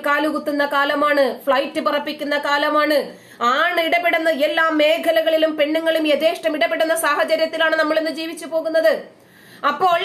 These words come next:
പെണ്ണുങ്ങളെ കുറിച്ച് ഭൗതിക മേഖലയിൽ, പൊതു, പൊതുമേഖലകളിൽ പെണ്ണ് പ്രവർത്തിക്കുന്നതിനെ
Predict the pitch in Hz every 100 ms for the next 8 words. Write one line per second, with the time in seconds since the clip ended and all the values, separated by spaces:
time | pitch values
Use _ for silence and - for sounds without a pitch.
0 | 381 - 285 311 311 302 294 277 302 254
1 | 277 311 320 294 285 277 311 311 311 302
2 | 254 185 277 349 359 - - 269 277 330
3 | 294 302 320 294 226 208 233 247 - -
4 | - 262 277 269 262 262 269 254